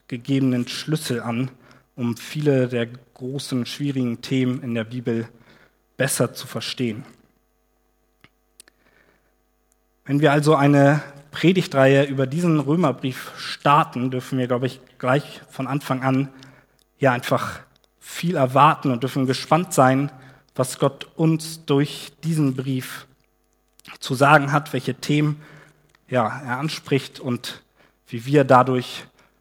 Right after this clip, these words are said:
verändert werden. Also wenn solche Persönlichkeiten so etwas darüber sagen, hat das, glaube ich, schon einen Grund und wir dürfen diesem Brief ganz besondere Aufmerksamkeit widmen. Ich weiß, dass ich mir damit jetzt, glaube ich, in erster Linie selbst ein bisschen Druck gemacht habe,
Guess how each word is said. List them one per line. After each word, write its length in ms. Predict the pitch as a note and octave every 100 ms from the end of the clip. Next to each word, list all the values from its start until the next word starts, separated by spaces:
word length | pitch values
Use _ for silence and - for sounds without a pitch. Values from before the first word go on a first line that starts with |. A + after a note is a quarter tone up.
| _
verändert 460 | - C#3 D3+ A#2
werden. 400 | A#2 A2+ A2 G2+ - -
Also 180 | A#2+
wenn 300 | A#2 A#2+ A#2+ -
solche 380 | - - C3 -
Persönlichkeiten 840 | - B2 C#3 D#3+ C#3 - C3+ C3+
so 100 | A#2+
etwas 260 | B2 - A#2+
darüber 280 | A#2+ A#2+ A#2
sagen, 380 | A2+ B2 B2+ B2 - - - - _
hat 160 | - C3+
das, 160 | C3+ -
glaube 200 | B2 B2
ich, 80 |
schon 360 | - C3+ C3 B2 - _ _ _
einen 300 | C3 A#2+ A#2
Grund 340 | B2+ D3 D#3 C3
und 140 | A#2
wir 80 | A#2
dürfen 300 | A#2+ - B2+
diesem 240 | A#2+ A#2
Brief 320 | A2+ C3 B2
ganz 400 | - A#2+ - - - - - _
besondere 600 | A#2 A2+ C3 D3 A#2+ A#2+
Aufmerksamkeit 800 | A#2 C#3 C3+ A#2 A2 G#2+ A2 -
widmen. 380 | - - G#2+ G#2+ - - -
Ich 80 | -
weiß, 160 | C#3 C#3+
dass 140 | E3
ich 140 | C#3 C#3
mir 140 | C#3+
damit 280 | C3+ C3 C3
jetzt, 160 | A#2+ -
glaube 200 | B2+ B2+
ich, 280 | - - - _ _ _ _ -
in 60 |
erster 240 | B2 B2 B2+
Linie 240 | B2+ B2+
selbst 360 | A#2 D3+ - -
ein 120 | C3+
bisschen 260 | B2+ B2+ A#2+
Druck 160 | C3
gemacht 380 | - C#3+ D3+ -
habe, 120 | E3